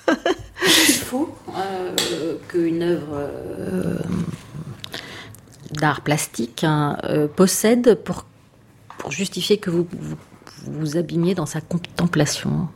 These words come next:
Speaker 2: Il faut quoi ?
Speaker 1: Oh, je dirais, euh, qu'il faut quand même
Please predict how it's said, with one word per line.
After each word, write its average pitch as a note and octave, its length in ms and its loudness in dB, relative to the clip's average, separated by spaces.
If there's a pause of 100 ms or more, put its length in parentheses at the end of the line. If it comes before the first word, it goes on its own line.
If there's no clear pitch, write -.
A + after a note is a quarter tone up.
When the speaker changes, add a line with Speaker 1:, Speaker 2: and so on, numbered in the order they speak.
(140)
Speaker 2:
Il G3+ 100 -2
faut - 120 -2
quoi ? E3 320 -4 (2750)
Speaker 1:
Oh, C4+ 240 6
je - 100 0
dirais, C4 560 8
euh, F#3 520 8 (240)
qu'il - 200 -4
faut - 280 0
quand G#3+ 280 4
même C4+ 680 8